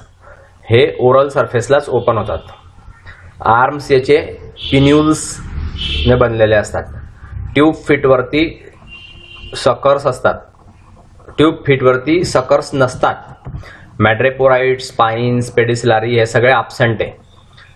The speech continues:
सिलिएटेड ॲम्ब्युलॅक्रल ग्रूव्ह असते ओरल सरफेसला. Now ऑर्डर आर्टिक्युलाटा. तर ह्या लिव्हिंग सी लिलीज आहे,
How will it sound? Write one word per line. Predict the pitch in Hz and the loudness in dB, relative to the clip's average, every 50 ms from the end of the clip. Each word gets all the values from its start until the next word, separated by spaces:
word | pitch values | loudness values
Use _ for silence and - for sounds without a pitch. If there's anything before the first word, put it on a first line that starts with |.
| - - | -20 -10
सिलिएटेड | - - 131 120 123 135 135 127 - 143 139 131 | -2 0 2 4 4 4 4 4 2 2 2 2
ॲम्ब्युलॅक्रल | 127 123 127 123 127 123 - 143 127 | 0 0 0 0 0 0 0 0 -2
ग्रूव्ह | 131 127 110 117 120 127 131 131 | -2 0 0 4 4 6 6 6
असते | 123 - - - 123 | 4 2 2 2 4
ओरल | 117 113 110 113 113 | 4 6 4 4 2
सरफेसला. | 110 - 110 92 - 90 90 - - - - - - - - _ - _ _ _ - - - - - - - - - - | 0 -2 -4 -4 -4 -8 -10 -10 -10 -12 -14 -14 -16 -18 -20 _ -20 _ _ _ -20 -20 -20 -20 -20 -20 -18 -6 0 2
Now | 123 127 | 2 2
ऑर्डर | 135 - - 120 120 123 127 131 147 156 160 - - - - - | 2 2 2 2 4 4 4 2 2 0 0 -4 -10 -10 -2 0
आर्टिक्युलाटा. | 113 113 113 - 147 123 131 127 117 113 - 95 - - - - - - - - - _ - - - - - - - _ - - - - - - - - - - - - | 0 2 2 0 0 0 2 2 2 0 -2 -6 -10 -10 -16 -20 -20 -20 -20 -20 -20 _ -20 -20 -20 -20 -20 -20 -20 _ -20 -20 -20 -20 -20 -20 -20 -20 -20 -14 -4 0
तर | 113 | 2
ह्या | 113 117 123 131 135 143 143 | 4 4 4 4 2 0 0
लिव्हिंग | 123 123 131 127 123 151 160 175 170 | 0 0 0 2 2 2 2 2 2
सी | 170 - 147 139 | 0 2 0 2
लिलीज | 135 135 127 131 131 123 107 107 | 2 2 2 2 2 2 2 0
आहे, | 95 - | 0 0